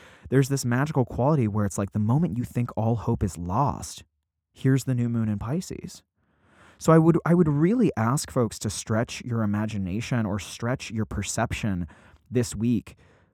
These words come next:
towards something that seems, like, impossible, because Pisces is the one sign that makes dreams reality. It is the sign that's like, "Oh yeah, you think that's impossible?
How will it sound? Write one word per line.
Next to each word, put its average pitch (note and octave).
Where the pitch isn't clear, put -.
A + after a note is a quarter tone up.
towards C#3
something D3+
that B2
seems, C3+
like, G#2+
impossible, -
because -
Pisces D#3
is A#2+
the G#2+
one B2
sign C3
that G2+
makes A#2
dreams A2+
reality. G2+
It C#3+
is C3
the B2+
sign C#3+
that's B2+
like, A2+
"Oh B3
yeah, E3
you C#3+
think E3+
that's E3+
impossible? E3+